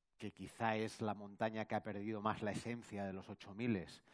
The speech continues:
porque es una montaña muy masificada, una montaña que, que cada año van muchos turistas de altura que no tienen experiencia en montaña,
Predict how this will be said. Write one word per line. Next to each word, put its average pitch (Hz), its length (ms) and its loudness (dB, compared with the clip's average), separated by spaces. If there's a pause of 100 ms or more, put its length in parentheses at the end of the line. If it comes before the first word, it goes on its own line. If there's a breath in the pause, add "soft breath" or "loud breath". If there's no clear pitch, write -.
(240 loud breath)
porque - 200 -12
es 98 60 -10
una 98 160 -4
montaña 98 400 -2
muy 98 180 -8
masificada, 107 680 2
una 101 160 -6
montaña 95 500 -4 (540 loud breath)
que, 95 260 -2
que 104 140 -6
cada 101 320 4
año 104 340 -4 (100)
van 107 360 -2 (540)
muchos 120 500 -6
turistas 113 500 0
de 110 100 0
altura 101 520 0 (680 soft breath)
que 107 120 -2
no 113 120 -4
tienen 113 240 0
experiencia 107 420 -4
en 101 80 -4
montaña, 101 560 2